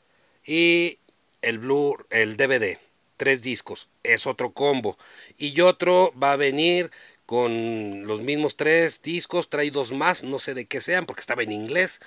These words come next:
no alcancé a entender exactamente todo,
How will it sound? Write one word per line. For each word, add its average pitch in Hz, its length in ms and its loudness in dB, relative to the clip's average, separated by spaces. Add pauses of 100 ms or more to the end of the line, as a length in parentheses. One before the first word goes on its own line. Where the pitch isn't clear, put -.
(340)
no 107 180 -6
alcancé 113 600 -2
a 113 180 0
entender 110 420 -8
exactamente 101 640 -6
todo, 170 380 -2